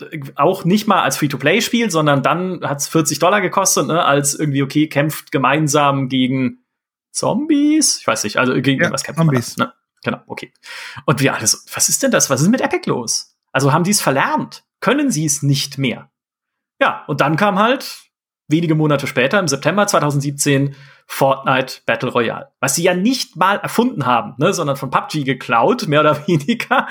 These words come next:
Speaker 1: und halt gerade kopiert, was im Markt erfolgreich ist, mit einem cleveren Geschäftsmodell, dem Battle Pass, ne, darf man nicht vergessen. Also das war
Speaker 2: Der
Speaker 1: eine
Speaker 2: auch nicht
Speaker 1: sehr,
Speaker 2: neu
Speaker 1: sehr
Speaker 2: war,
Speaker 1: gute
Speaker 2: ne?
Speaker 1: Idee.
Speaker 2: Oder? Also, oder? Ich, ich meine, es gab schon Spiele vorher.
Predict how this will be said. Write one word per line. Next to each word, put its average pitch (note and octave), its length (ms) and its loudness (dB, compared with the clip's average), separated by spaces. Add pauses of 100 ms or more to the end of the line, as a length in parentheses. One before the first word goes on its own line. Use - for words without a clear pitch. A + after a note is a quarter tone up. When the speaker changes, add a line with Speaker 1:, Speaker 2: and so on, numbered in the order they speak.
(220)
Speaker 1:
und F#3+ 160 0
halt F3 200 0
gerade F#3 360 2
kopiert, G#3 580 0
was D#3+ 240 0
im D#3 160 -4
Markt C#3+ 300 2
erfolgreich A3 520 0
ist, - 280 -4 (180)
mit G3+ 160 2
einem E3 120 0
cleveren F3+ 340 2
Geschäftsmodell, A3 580 0
dem E3+ 140 -2
Battle B2 220 -2
Pass, G#3 340 0
ne, G3 120 2
darf C#3 180 0
man C3 60 -6
nicht - 120 -8
vergessen. A#3+ 360 -6
Also A#2+ 200 -2
das - 200 -2
war E3 240 0 (280)
Speaker 2:
Der C#3 180 -2
Speaker 1:
eine G#3+ 60 4
Speaker 2:
auch - 100 0
nicht - 0 -
Speaker 1:
sehr, A3 160 2
Speaker 2:
neu F3 60 4
Speaker 1:
sehr - 120 4
Speaker 2:
war, A2+ 140 4
Speaker 1:
gute C3 100 2
Speaker 2:
ne? G3+ 60 2
Speaker 1:
Idee. F#3+ 240 -2
Speaker 2:
Oder? F#3+ 380 -2
Also, C3+ 180 0
oder? F#3 220 2 (100)
Ich, B2 240 -4
ich C3 140 -10
meine, C3 200 4
es E3+ 100 -2
gab E3+ 120 -8
schon E3 460 -4
Spiele C#3+ 220 -10
vorher. A#2 480 -4